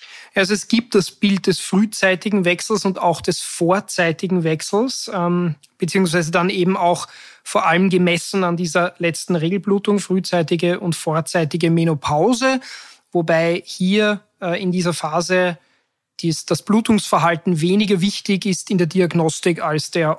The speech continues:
Hormonstatus. Und wenn man jetzt, äh, von der Menopause spricht und diesen Veränderungen und der schlechter werdenden Funktion des Eierstockes und dann eventuell überhaupt ausbleibender Regelblutung, dann gibt es so diesen Cut-off von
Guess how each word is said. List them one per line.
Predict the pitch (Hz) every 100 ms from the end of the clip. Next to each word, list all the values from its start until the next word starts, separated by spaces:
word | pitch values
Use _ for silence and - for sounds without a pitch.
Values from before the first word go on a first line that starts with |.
| -
Hormonstatus. | 165 156 214 - 175 175 175 247 285 - - - - - - -
Und | 185
wenn | 190
man | 202 208
jetzt, | 202 - - 233
äh, | 185 185 185 190 -
von | - 175
der | 175
Menopause | 185 226 - 160 202 214 220 240
spricht | - - - 185 247 - -
und | 190 156
diesen | 190 185
Veränderungen | 160 208 180 202 202 202 208 208 190
und | 165
der | 170 151 - -
schlechter | - 175 180 - 196 180 170
werdenden | 165 175 185 175 175
Funktion | - 185 - 175 170
des | 196 -
Eierstockes | 185 190 - 202 - 196
und | 185
dann | 180 185
eventuell | 170 185 185 185
überhaupt | 170 165 -
ausbleibender | 170 170 - 180 175 175
Regelblutung, | 165 214 220 220 214 220 208 - - - -
dann | 175
gibt | 196 -
es | -
so | 185
diesen | 175 180
Cut-off | - 165 - 202 165 - -
von | - 170 165 165